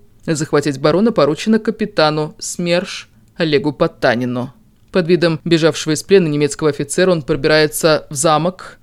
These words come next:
Гертенберга, но охрана барона вычисляет Потанина. Расправа неминуема. Капитан уже готовится к самому худшему, как вдруг ситуация резко меняется. Тамоников Александр, «Последняя тайна Рейха», читает Андрей Леонов.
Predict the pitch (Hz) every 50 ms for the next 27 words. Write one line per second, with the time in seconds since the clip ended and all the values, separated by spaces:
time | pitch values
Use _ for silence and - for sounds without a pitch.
0 | - - 165 143 160 165 151 143 - - 151 165 160 160 170 165 165 185 185 -
1 | _ _ - 180 180 170 - - 165 151 151 147 139 151 147 151 151 147 151 -
2 | - - - - 165 175 139 113 - - 139 - - 147 143 143 143 147 147 151
3 | - - - - 208 196 185 - - 196 190 185 190 190 190 202 214 220 233 220
4 | 180 165 160 156 151 151 - - - - - _ _ - - 139 160 156 156 151
5 | 151 143 156 151 165 156 - 160 160 151 - 160 - - - 170 170 175 180 185
6 | 180 - - 277 226 - - 262 254 262 240 - - - _ _ _ _ - _
7 | - - - 165 139 143 131 147 139 131 - 160 - - 156 151 175 - - -
8 | 233 233 226 - _ - 147 139 131 123 - - 147 147 143 135 127 127 117 117
9 | - - - - - - - _ _ _ - 165 156 156 147 147 - - - 156
10 | 160 - - 233 233 226 226 226 - 202 - 196 190 175 180 - - 156 160 160
11 | 170 180 180 180 165 156 147 - 165 156 - 160 - 185 196 190 185 160 156 151
12 | 156 151 156 156 160 170 185 208 220 226 -